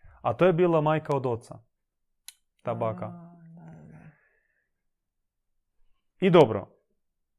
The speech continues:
Speaker 1: Porazgovarao nekako, smiri oca, kaže, „Ja sam <laughs> odrasla osoba, pustite da živim svoj život. Ne možete vi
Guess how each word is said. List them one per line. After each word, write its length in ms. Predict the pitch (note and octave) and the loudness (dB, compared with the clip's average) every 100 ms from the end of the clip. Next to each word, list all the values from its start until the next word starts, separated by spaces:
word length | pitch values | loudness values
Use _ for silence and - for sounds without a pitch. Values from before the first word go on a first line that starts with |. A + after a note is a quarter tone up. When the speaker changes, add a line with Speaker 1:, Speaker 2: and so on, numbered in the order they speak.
| _ _ | _ _
Speaker 1:
Porazgovarao 760 | - C#3 C3 D3 E3 G#3+ G3 D#3 | 0 2 2 2 2 2 2 0
nekako, 480 | C#3+ B2+ A#2 C3 A#2 | -2 -6 -8 -8 -8
smiri 640 | - D3 C#3+ A#2+ A2+ A2+ | -4 0 0 -2 -6 -4
oca, 380 | C#3+ F3+ - B2+ | 0 -2 -2 -12
kaže, 380 | A#2+ G#2+ G#2+ G#2+ | -10 -8 -8 -8
„Ja 160 | A#2 | -8
sam 460 | A2 G#2+ G2+ G2+ - - - | -10 -14 -12 -14 -16 -20 -14
<laughs> 420 | C3+ C3 C3+ B2 | -10 -8 -8 -6
odrasla 360 | B2 A#2+ A#2 A#2+ | -6 -6 -4 -2
osoba, 640 | C#3+ C#3+ C#3 A#2 A2+ A2 | -2 -2 -4 -4 -6 -8
pustite 480 | - C3 - B2 A#2+ | -6 -8 -6 -8 -6
da 400 | A#2 A#2 A#2 A2+ | -4 -6 -6 -8
živim 340 | G#2+ C3+ C3 A#2+ | -4 -4 -4 -6
svoj 240 | C#3 C3+ | -4 -4
život. 380 | B2 C3 G#2 G2+ | -4 -8 -8 -10
Ne 120 | A#2 | -10
možete 300 | A#2+ A2+ A#2+ | -10 -10 -10
vi 280 | A2 B2 | -8 -10